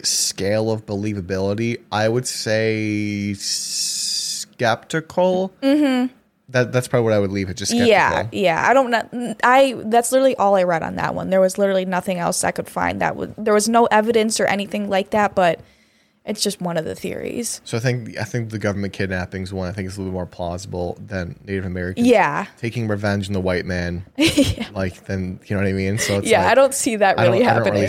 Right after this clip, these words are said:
Speaker 1: see that either. But otherwise, like, of cou-, this theory,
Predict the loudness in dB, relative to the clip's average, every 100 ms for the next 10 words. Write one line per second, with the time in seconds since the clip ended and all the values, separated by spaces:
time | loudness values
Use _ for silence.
0 | 0 0 0 0 -2 -4 -6 -12 _ _
1 | -2 -2 -2 -2 2 4 4 4 2 0
2 | -4 -2 -4 -4 -18 -20 _ _ 0 0
3 | 4 4 4